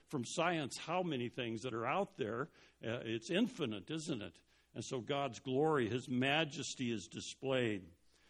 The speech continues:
What impressed David was the fact that this transcendent glory of God, his greatness, which is far above all the heavens,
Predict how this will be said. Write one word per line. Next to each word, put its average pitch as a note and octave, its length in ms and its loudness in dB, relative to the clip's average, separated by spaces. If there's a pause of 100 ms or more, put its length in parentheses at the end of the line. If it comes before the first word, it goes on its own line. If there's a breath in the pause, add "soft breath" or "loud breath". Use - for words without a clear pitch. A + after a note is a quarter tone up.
What F#3 140 6
impressed F3 480 4
David D#3 500 6
was B2+ 200 0
the A#2 120 -4
fact D3+ 460 -2
that B2+ 220 -4
this D3+ 200 -2 (100)
transcendent E3 1000 0
glory D3+ 300 2
of A#2 140 -2
God, B2+ 380 2 (320 soft breath)
his B2 180 -2
greatness, F3+ 640 0
which C#3 180 -4
is C3 180 -10
far E3 260 4
above C3+ 280 2
all E3 240 6
the F#3+ 160 0
heavens, A#2+ 480 -2